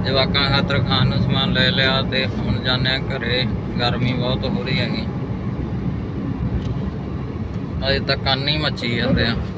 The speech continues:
ਹੱਦ ਤੋਂ ਜ਼ਿਆਦਾ ਗਰਮੀ ਆ। ਜਿਹੜੇ ਵਿਚਾਰੇ ਆਹ ਆਪਣੇ ਲੋਹੇ ਦੇ ਉੱਤੇ ਚੜ੍ਹ ਕੇ ਕੰਮ ਕਰਦੇ ਹੋਣਗੇ, ਉਹਨਾਂ ਦਾ ਤਾਂ ਬੁਰਾ ਹਾਲ ਹੋਊਗਾ। ਆ ਜਿਵੇਂ ਹੁਣ ਖੰਭੇ ਵਾਲਿਆਂ ਦੀ, ਇਹਨਾਂ ਦੀ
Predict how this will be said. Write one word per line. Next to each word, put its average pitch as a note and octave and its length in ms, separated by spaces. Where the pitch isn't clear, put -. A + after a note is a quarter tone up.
ਹੱਦ B2 300
ਤੋਂ C3+ 120
ਜ਼ਿਆਦਾ B2 380
ਗਰਮੀ A#2+ 460
ਆ। G#2 80
ਜਿਹੜੇ D#3+ 280
ਵਿਚਾਰੇ D3 460
ਆਹ C#3 180
ਆਪਣੇ C#3 440
ਲੋਹੇ C#3 360
ਦੇ E3 100
ਉੱਤੇ C#3+ 260
ਚੜ੍ਹ C#3+ 220
ਕੇ D3 160
ਕੰਮ C#3 340
ਕਰਦੇ C3+ 340
ਹੋਣਗੇ, D3 220
ਉਹਨਾਂ C#3+ 280
ਦਾ C#3+ 60
ਤਾਂ C#3 80
ਬੁਰਾ B2+ 320
ਹਾਲ B2+ 280
ਹੋਊਗਾ। - 1900
ਆ C#3 120
ਜਿਵੇਂ C#3 200
ਹੁਣ C3+ 180
ਖੰਭੇ C3+ 320
ਵਾਲਿਆਂ D3+ 280
ਦੀ, C#3+ 120
ਇਹਨਾਂ C#3+ 360
ਦੀ D3 260